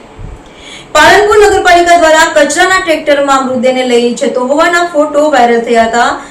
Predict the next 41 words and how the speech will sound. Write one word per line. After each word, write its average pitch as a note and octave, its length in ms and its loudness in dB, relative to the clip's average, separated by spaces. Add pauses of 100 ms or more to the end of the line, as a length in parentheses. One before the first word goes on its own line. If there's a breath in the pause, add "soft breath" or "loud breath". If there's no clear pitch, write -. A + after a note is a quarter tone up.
(180 loud breath)
ત્યારે A#3+ 160 -2
આ A#3+ 120 2
ઘટનાને E4+ 460 0
લઈને D4+ 280 2
ઘેરા B3+ 300 0
પ્રત્યાઘાત A3+ 640 -2
જોવા A3+ 320 -2
મળ્યા G#3 260 0
હતા. - 240 -8 (360)
હર D4+ 120 2
હંમેશા G#4 500 4
વિવાદોમાં E4 540 2
ઘેરાયેલી C#4+ 420 2
રહેલી C4 380 2
પાલનપુર B3 440 0
નગરપાલિકામાં A#3 760 0
વધુ C#4+ 220 2
એક F4 220 2
ઘટના B3+ 420 -2
સામે A#3 240 -2
આવી G#3 180 0
છે. G#3 200 -8 (760 soft breath)
પાલનપુર G4 420 4
શહેરમાં F4 500 2
માનવતા D#4 460 0
નેવે D4 220 -2
મૂકી C4+ 360 -4
લાશને C#4 440 -2
કચરો D4 340 -2
ભરેલી C4 300 2
ટ્રોલીમાં B3 460 0
પાલનપુર A#3+ 480 0
સિવિલમાંથી B3+ 600 -6
સ્મશાન A#3+ 380 -4
લઈ C#4+ 140 -2
જવાની B3 320 0
ઘટનાએ A#3+ 500 0
લોકોને A#3+ 360 2
હચમચાવી A#3 560 -2
મૂક્યા G#3 340 0
છે. G3+ 160 -12